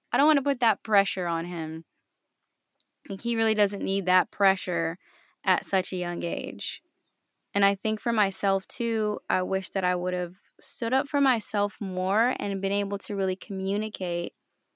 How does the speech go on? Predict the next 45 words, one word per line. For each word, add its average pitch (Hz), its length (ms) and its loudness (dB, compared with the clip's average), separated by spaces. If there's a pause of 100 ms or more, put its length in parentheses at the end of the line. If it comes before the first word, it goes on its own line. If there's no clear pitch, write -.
(460)
what 202 280 2
it 202 120 4
is 190 220 2
that 190 120 4
I 185 140 4
needed, 185 540 0
even 277 340 2
as 262 180 4
an 254 120 0
eighteen-year-old. 220 1040 -2 (760)
So 202 160 -2
for 214 140 0
anyone 240 300 0
who's 240 240 0
younger 214 420 0
in 190 120 0
that - 180 0
situation, 190 1000 -2 (360)
maybe 220 220 2
your 254 180 2
parents 220 460 -2
are, 196 340 4
are 196 100 0
pushing 202 340 -4
back 190 260 2
at - 60 -6
you 180 240 -4
and 175 140 -4
you 185 80 -6
say 185 240 -2
that 180 240 -6
you 185 80 -4
wanna 175 220 -2
go 175 240 -2
off 170 420 0
and 170 180 -2
you 175 100 -2
wanna 165 440 -2 (400)
travel 185 520 6
and 170 160 -6
do 190 80 -4
some 196 180 -6
travel 208 360 2
abroad 185 420 2
or, 180 260 -2